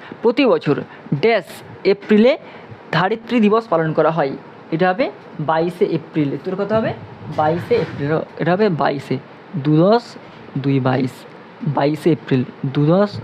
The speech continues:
দুই বাইশ। এটা কেটে দিয়ে বাইশে এপ্রিল লিখে দিচ্ছি। ওকে, এরপরে চারের দাগে দেখো, নিজের প্রশ্নের উত্তর দাও। প্রথমে আছে পৃথিবীর উত্তর মেরু থেকে দক্ষিণ মেরু পর্যন্ত অর্ধেক বৃত্তরেখাগুলিকে কী বলে?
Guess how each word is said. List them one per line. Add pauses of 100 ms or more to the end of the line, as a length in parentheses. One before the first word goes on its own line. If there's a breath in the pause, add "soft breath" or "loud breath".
(120)
দুই
বাইশ। (420)
এটা
কেটে
দিয়ে
বাইশে
এপ্রিল
লিখে
দিচ্ছি।
ওকে, (580 loud breath)
এরপরে
চারের
দাগে
দেখো, (280 loud breath)
নিজের
প্রশ্নের
উত্তর
দাও। (300 loud breath)
প্রথমে
আছে
পৃথিবীর (220)
উত্তর
মেরু
থেকে
দক্ষিণ
মেরু
পর্যন্ত (380)
অর্ধেক
বৃত্তরেখাগুলিকে (140)
কী
বলে?